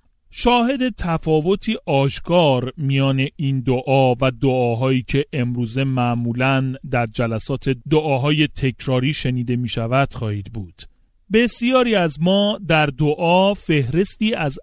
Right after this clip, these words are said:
انواع درخواست‌ها را در حضور خداوند گذاشته و از او می‌خواهیم که آنها را برای ما تهیه کند. از خدا می‌خواهیم که او بسیاری از چیزها را فراهم کند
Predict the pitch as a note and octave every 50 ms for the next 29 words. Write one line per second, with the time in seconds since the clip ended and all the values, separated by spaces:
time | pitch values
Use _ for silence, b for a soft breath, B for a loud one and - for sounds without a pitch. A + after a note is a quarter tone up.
0 | - F3 D3+ C#3 C3+ C3 C3 C3 B2+ D3 E3+ F#3 G3+ G3+ A3 G#3+ F#3 E3+ D3 D3+
1 | C3+ B2+ B2 - - C3 B2+ A#2+ - - - - - E3 F3 F#3 F#3 F#3 F#3 F#3
2 | F3+ F#3+ - F3+ D3 C#3 B2+ B2+ A#2+ A2+ B2+ A#2+ A2 D#3 F3 F3+ G3 F#3+ - -
3 | D3 C3+ C3 B2+ A#2 B2+ C#3+ E3+ F#3 F#3 - F#3 E3+ D#3 E3+ D#3+ D3 - - E3+
4 | E3 D#3+ D#3 D3+ C#3+ - _ _ _ _ - B3 C4 - B3+ A#3+ A#3 - - C#4
5 | C4+ B3+ A3 F#3 D#3+ - E3 E3 E3 F#3+ A3 G#3+ - - - - - D#3+ C#3+ C3
6 | B2 B2+ D3 F3+ G3+ G#3 G3 E3 D3 B2+ C3 C#3+ E3+ F3+ F3 F3 F3+ F3+ - -
7 | C#3 B2 A#2+ A2+ A#2+ D3 E3 - - - G#2+ F#2+ E2 D2+ - - _ - _ _
8 | _ _ _ _ _ - G#3 A3 - - A#3+ C4 C#4 C#4+ C4+ C4 A3+ A3+ A3+ A3+
9 | A3+ B3 C4 C4 B3+ B3 A#3+ A#3+ A3+ - G#3+ - - G#3+ G#3+ - - A#3 A#3+ A#3
10 | A#3 A3+ A3 G#3+ G#3 G3+ D#3+ D3 E3 G3 G#3 - - - - G3 G3 G#3+ A3 A3+
11 | A#3 A3+ A3 G#3+ G#3+ G#3 G#3 G3+ F#3+ F#3+ - - - F#3 F3 - - G3+ G3+ G3+
12 | G3+ G3 - - E3+ D#3+ D#3+ D#3 D#3 F3 F#3+ G3+ G3+ - - G3 F#3+ F#3+ F#3+ F#3
13 | F#3 F3+